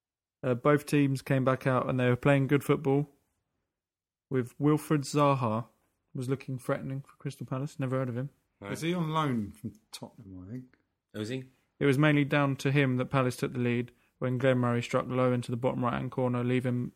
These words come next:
Speaker 1: Manuel Almunia on the floor looking into the net. Collison was playing well, and Carlton Cole, who'd been somewhat, somewhat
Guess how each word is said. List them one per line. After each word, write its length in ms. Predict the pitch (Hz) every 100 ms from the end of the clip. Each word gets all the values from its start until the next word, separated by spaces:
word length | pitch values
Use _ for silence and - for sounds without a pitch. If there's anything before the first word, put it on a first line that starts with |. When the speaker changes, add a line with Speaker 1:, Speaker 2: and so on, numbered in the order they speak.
| -
Speaker 1:
Manuel 440 | 135 131 131 127
Almunia 440 | 127 127 127 120
on 120 | 127 123
the 80 |
floor 280 | 120 135 120
looking 280 | 120 123 127
into 180 | 123 120
the 100 | 123
net. 220 | 113 110 - _ _ _ _ _ _ _ -
Collison 440 | 151 151 - 151
was 100 | 143
playing 340 | - 135 131 123
well, 340 | 120 120 123 _ _ _ _ _ -
and 220 | 123 120
Carlton 320 | 139 131 135
Cole, 280 | - 131 127
who'd 200 | 131 123
been 180 | 131 123
somewhat, 420 | - 131 127 135 - _ _
somewhat 400 | - 139 135 135